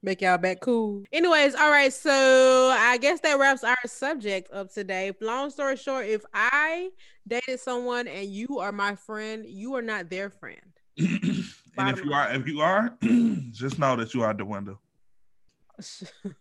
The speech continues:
Speaker 1: From the window. I'm just playing. Yeah, it's kinda trifling. I actually, now that we've had a conversation, I've been able to let it marinate. I don't, like, I don't need any of my friends remaining to be friends with my exes, and I'm gonna pay them that same respect.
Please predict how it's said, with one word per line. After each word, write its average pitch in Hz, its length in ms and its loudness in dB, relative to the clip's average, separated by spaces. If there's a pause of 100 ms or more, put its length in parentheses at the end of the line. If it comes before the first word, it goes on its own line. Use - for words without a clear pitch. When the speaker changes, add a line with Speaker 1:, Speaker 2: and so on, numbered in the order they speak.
(680)
Speaker 1:
From 311 180 0
the 320 100 0
window. 415 360 2 (380)
I'm 208 120 -2
just 196 160 -6
playing. 185 240 -8 (200)
Yeah, 285 200 4
it's 403 80 2
kinda 427 200 2
trifling. 226 460 -2
I 262 200 2 (120)
actually, 269 220 -6
now 285 240 0
that 311 120 4
we've 285 200 -4
had 277 160 0
a 226 40 -4
conversation, 226 600 -6
I've 196 140 -2 (220)
been 208 140 -4
able 202 140 -4
to 185 40 -6
let 185 140 -6
it 170 100 -10
marinate. 185 580 -6 (480)
I 254 100 2
don't, 311 300 -4
like, 208 360 -2
I 226 100 2
don't 262 220 -2 (160)
need 214 460 -6
any 208 120 -6
of 196 80 -6
my 180 120 -4
friends 175 600 -8
remaining 165 400 -8
to 160 60 -10
be 160 120 -10
friends 156 580 -14
with 165 260 -10
my 175 140 -10
exes, 254 440 -6
and 202 120 -6
I'm 196 160 -4
gonna 185 180 -6
pay 180 300 -8
them 170 260 -8
that 160 200 -10
same 160 480 -12
respect. - 480 -18